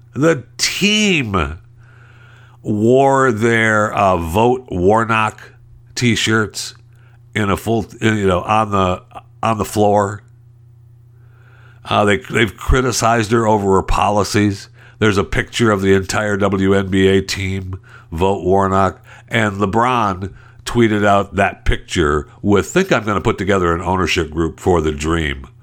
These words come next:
Who is in? Hashtag Black Votes Matter." Well, LeBron, just 'cause you wanna put an ownership group together, they don't have to sell it to you.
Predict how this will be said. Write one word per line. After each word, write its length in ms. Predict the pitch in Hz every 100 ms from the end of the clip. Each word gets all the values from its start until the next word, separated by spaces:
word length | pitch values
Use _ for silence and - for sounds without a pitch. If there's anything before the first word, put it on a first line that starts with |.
| -
Who 220 | - 156
is 140 | 139 113
in? 400 | 107 85 64 64 - - -
Hashtag 640 | 123 117 - 110 101 76
Black 340 | 90 95 92
Votes 420 | 90 90 87 - -
Matter." 480 | 85 78 71 67 - - -
Well, 260 | 139 143 139
LeBron, 360 | 127 165 143
just 180 | 113 160
'cause 220 | 170 147
you 80 | 139
wanna 180 | 147 123
put 180 | - 123
an 60 |
ownership 540 | 117 117 127 - 98 -
group 260 | 92 85
together, 500 | - 85 80 80 80 - - - - - - - - - -
they 240 | 85 131
don't 180 | 156 127
have 160 | 120 -
to 100 | 98
sell 300 | - 101 87
it 100 | -
to 100 | 80
you. 180 | 60